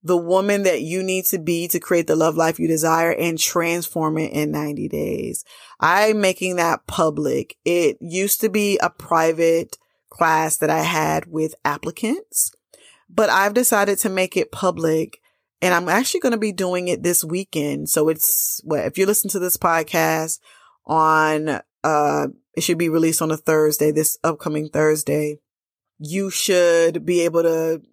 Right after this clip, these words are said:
sign up and join the link, sh-, the link will be in the show notes by the time you listen to this podcast. And you can join me for this class on Saturday, this upcoming Saturday. What is this? It's what? What's Saturday going to be?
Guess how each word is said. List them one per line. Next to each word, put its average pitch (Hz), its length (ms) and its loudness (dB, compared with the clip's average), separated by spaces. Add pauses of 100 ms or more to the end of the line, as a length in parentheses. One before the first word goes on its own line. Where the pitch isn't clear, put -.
(100)
sign 170 300 2
up 160 160 -4
and 156 160 -2
join 160 760 -6 (260)
the 165 100 2
link, 180 220 0
sh-, - 160 -2
the 165 280 0
link 220 220 2
will 247 120 4
be 214 360 2
in 196 240 2
the 196 80 2
show 180 220 2
notes 165 260 -2
by 165 100 4
the 156 120 -2
time 165 300 0
you 160 60 -4
listen 165 220 0
to - 80 -4
this 156 180 -2
podcast. 151 680 -6 (360)
And 185 160 0
you 190 100 0
can 185 140 -2
join 175 260 0
me 180 100 -4
for 170 220 0
this 165 220 -2
class 160 720 0
on 156 360 -2
Saturday, 175 520 0
this 170 200 -2
upcoming 175 440 -6
Saturday. 165 400 0
What 165 180 0
is 160 120 -6
this? 151 340 -2 (280)
It's - 480 0
what? - 300 -14 (520)
What's 202 220 -4
Saturday 208 800 -2
going 196 360 -8
to 196 160 -4
be? 196 720 -8